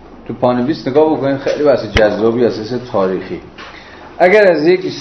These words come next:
سو سنیور اثبات می‌کند که سود خالص کارخانه، یعنی حیات صنعت پنبه انگلستان، چون سنیور می‌گفت که صنعت پنبه انگلستان در خطره اصلاً اگر زمان کار روزانه رو کم کنیم،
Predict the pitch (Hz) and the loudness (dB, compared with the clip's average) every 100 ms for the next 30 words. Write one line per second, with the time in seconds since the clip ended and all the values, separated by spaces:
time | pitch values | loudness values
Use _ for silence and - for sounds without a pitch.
0 | - 104 87 - - - 131 135 147 160 | -6 -6 -6 -6 -2 0 2 4 4 4
1 | 170 - - - 151 160 156 123 - 98 | 2 0 -4 0 4 4 2 -4 0 0
2 | 85 - - 127 - - 175 175 185 185 | 0 -6 -8 -8 -8 -2 0 4 2 4
3 | 139 131 147 160 180 139 117 113 117 107 | 4 6 4 2 2 4 2 2 0 0
4 | 107 - - 123 143 165 156 131 139 165 | -2 -4 -2 4 4 4 2 4 4 4
5 | 180 170 139 127 113 107 131 120 135 151 | 0 -2 -2 0 -2 0 -2 2 4 4
6 | 127 110 101 - 120 90 - 127 123 110 | 2 -2 -4 -2 -2 -2 -6 -6 -6 -4
7 | 123 131 127 139 143 139 - - - - | -2 -2 -6 -2 -4 -4 -14 -20 -12 -4
8 | 117 110 - 110 110 151 123 113 - 165 | -2 -2 -2 -2 0 0 2 0 -2 0
9 | 147 107 - 107 101 107 87 80 80 - | 2 0 0 -2 2 0 0 -2 -6 -12
10 | - - - - - - - 101 101 110 | -16 -16 -18 -20 -20 -20 -16 -4 0 2
11 | 104 107 110 104 - 110 104 98 104 104 | 2 0 -2 -2 -2 -2 -2 -4 -2 -4
12 | 98 101 92 87 80 | -4 -6 -6 -8 -14